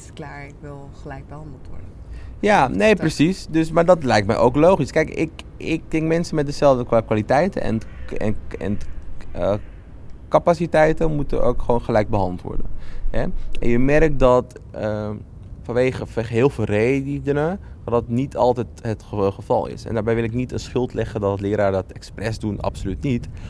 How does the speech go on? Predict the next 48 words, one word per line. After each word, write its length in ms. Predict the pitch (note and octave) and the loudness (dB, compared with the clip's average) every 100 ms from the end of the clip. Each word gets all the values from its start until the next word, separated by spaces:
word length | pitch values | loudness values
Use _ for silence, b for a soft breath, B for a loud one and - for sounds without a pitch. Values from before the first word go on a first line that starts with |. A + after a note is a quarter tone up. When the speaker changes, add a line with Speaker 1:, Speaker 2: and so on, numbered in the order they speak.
| B B | B B
Speaker 2:
Maar 260 | A2 A#2 | 2 2
we 60 | A#2+ | 2
moeten 220 | B2+ B2 | 0 0
wel 180 | C#3 - - | -2 -2 -4
erkennen, 800 | G2+ G2+ - A2 C#3 F#3 A#3 - - - - - - | -6 -6 -2 0 0 -2 -4 -10 -18 -20 -20 -20 -12
eh, 320 | - G#2+ A2 G#2 A2 G2+ | -6 -2 -2 -2 -4 4
dat 200 | C3 A2+ | 4 4
dit 120 | G2 | -2
speelt. 460 | - G#2+ A2+ - - | -2 0 0 -2 -8
Speaker 1:
Ja. 120 | A3+ - | -12 -8
Speaker 2:
En 120 | - | -6
dan 120 | - | -4
kunnen 200 | - G#2+ | 0 2
we 60 | F#2+ | 2
ook 60 | - - | 2 4
stappen 420 | D3+ E3 - - | 4 6 4 2
nemen. 200 | G#2 - | -2 0
Ik 60 | A2 | 2
denk 180 | A#2+ - | 2 0
een 280 | - D3 D3+ | 0 0 0
van 180 | C3 B2 | -2 0
de 60 | |
meest 140 | A#2+ A#2+ | 0 0
Speaker 1:
Heb 100 | A3+ | 0
jij 80 | A#3 | 0
Speaker 2:
conc- 100 | B3 | -2
Speaker 1:
het 80 | - | -6
vaker 280 | B3 B3 | -6 -6
meegemaakt, 560 | A#3+ C4+ - B3+ F4+ - | -6 -6 -6 -6 -8 -8
dat, 260 | A3+ - - | -10 -10 -14
dat 200 | - - | -14 -12
je 300 | G#3 G3+ G3 G3 | -10 -8 -8 -10
je 100 | - | -10
ongelijk 380 | G#3 G#3 G3+ G3+ | -12 -12 -12 -10
behandeld 360 | G3+ G#3 G#3 - | -10 -8 -4 -4
voelde? 180 | A3 - - - - B B B B - | -4 -6 -10 -16 -16 B B B B -4
Speaker 2:
Ehm, 380 | C3+ C#3+ C#3 C3+ | 0 2 0 -4
nou 720 | - - - - - D#3 D#3 | -8 -12 -14 -16 -6 -2 -2
ja, 60 | - | -2
ik 200 | C#3+ - | -2 -4
voelde 360 | - G3 A3 F3 | 0 2 4 6
mij 200 | B2 A#2+ | 6 6
dus 140 | A#2+ | 4
op 140 | A2+ A#2 | 2 4
dat 140 | D3 | 6
moment 400 | B2 B2 D#3 C3 | 6 4 2 2
niet 260 | A2 - - - | -2 -2 -10 -18
gelijk. 480 | - A2 G2 G2 | -4 0 2 0